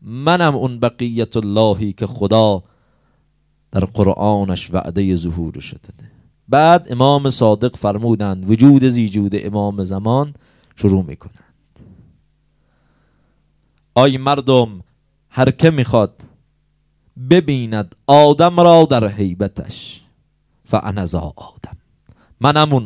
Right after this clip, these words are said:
آدم. "من اراد ان ینظر الی ابراهیم و شیث، فانا ذا ابراهیم و شیث." آی مردم، هر که می‌خواد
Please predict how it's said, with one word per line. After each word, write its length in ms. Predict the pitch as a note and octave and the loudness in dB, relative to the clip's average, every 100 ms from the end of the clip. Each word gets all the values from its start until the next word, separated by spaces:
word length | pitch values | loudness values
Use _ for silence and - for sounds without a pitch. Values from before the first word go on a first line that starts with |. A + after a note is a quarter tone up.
| - | -2
آدم. 420 | G2 E2+ D#2+ D2+ _ _ _ _ _ _ _ _ - - | -4 -2 -6 -16 _ _ _ _ _ _ _ _ -6 0
"من 160 | C3+ | 2
اراد 520 | C3+ C#3+ D#3 E3+ E3 | 4 6 6 6 6
ان 240 | D#3+ C#3+ D3 | 2 0 -4
ینظر 520 | C#3+ D#3 D#3+ D3+ D#3 | -2 -2 0 4 4
الی 560 | D#3 D3+ D#3+ D#3+ D#3 C#3 | 4 4 6 6 6 2
ابراهیم 680 | C3 C3+ C3+ B2 C#3+ C3+ C3+ B2 | 2 2 4 2 0 -4 -4 -2
و 80 | |
شیث، 680 | B2 C#3+ C#3+ B2+ A2+ F#2 - - _ _ _ _ - | -2 2 2 2 0 -4 -12 -16 _ _ _ _ 0
فانا 420 | C3+ C3+ D3+ D#3+ | 2 2 2 4
ذا 300 | D3 C#3+ B2+ | 6 6 4
ابراهیم 800 | B2 B2 B2+ A#2+ A#2+ B2 G#2+ G2+ | 0 0 2 2 0 -4 -8 -8
و 80 | F#2+ | -6
شیث." 520 | G2 G#2 F2+ D#2 - - _ _ | -4 -6 -6 -10 -16 -20 _ _
آی 600 | - D3 E3 E3+ F3 F3 | 4 6 8 8 6 4
مردم، 580 | E3+ F3+ D#3 D3 B2+ A2 _ _ - | 2 0 2 0 0 -6 _ _ -8
هر 140 | C#3+ | -6
که 160 | - F#3 | -4 -2
می‌خواد 420 | E3 F3 F3 | -2 0 0